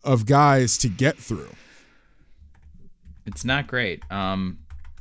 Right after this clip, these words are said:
Speaker 2: I, I, there's no one that really jumps off that you would kinda have that fun, like, "Oh yeah," type of moment. So take that for what it's worth. Um, that, I mean,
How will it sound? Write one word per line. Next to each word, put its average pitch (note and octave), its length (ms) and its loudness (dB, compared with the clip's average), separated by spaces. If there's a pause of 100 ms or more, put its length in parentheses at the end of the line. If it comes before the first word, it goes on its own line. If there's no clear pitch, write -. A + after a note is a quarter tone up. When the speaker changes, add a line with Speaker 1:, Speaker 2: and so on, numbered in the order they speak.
(140)
Speaker 2:
I, E2 220 -6
I, D#2+ 140 -12
there's F#2+ 220 -4
no G#2+ 120 0
one B2+ 140 0
that F2+ 80 -4
really G#2 200 0
jumps F#2 320 2
off F#2+ 240 2
that F#2 100 -6
you F2+ 140 -2
would F2 120 -2
kinda F#2 220 0
have E2+ 200 -2
that - 280 -4
fun, F2 300 0
like, E2 260 -2
"Oh G3 200 2
yeah," G3 480 4
type F2+ 260 0
of G2+ 80 0
moment. E2 440 -2
So F2 380 2 (640)
take A#2 200 6
that G#2+ 160 4
for G#2+ 80 -2
what G2+ 160 2
it's - 140 -4
worth. F#2 420 -2
Um, F#2 460 0
that, G2+ 240 2 (120)
I G#2 60 4
mean, G2+ 300 8